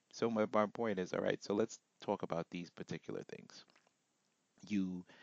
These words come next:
can do things in terms of value. There could be a focus on a specific purpose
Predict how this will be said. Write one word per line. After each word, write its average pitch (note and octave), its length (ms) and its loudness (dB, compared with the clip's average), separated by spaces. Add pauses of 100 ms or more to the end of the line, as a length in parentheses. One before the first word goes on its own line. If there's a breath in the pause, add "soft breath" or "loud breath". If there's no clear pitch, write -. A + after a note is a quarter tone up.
(160 loud breath)
can F#2+ 220 0
do G2+ 200 2
things F2 760 -2
in - 140 -6
terms F2+ 300 -6
of E3 140 -6
value. D#3 420 0 (300)
There D#2 180 -4
could D#2 200 -10
be D2+ 280 -8 (580)
a - 100 -8
focus - 500 -4
on D#2+ 340 -8 (880 loud breath)
a E2+ 60 -4
specific - 640 -4
purpose - 500 -4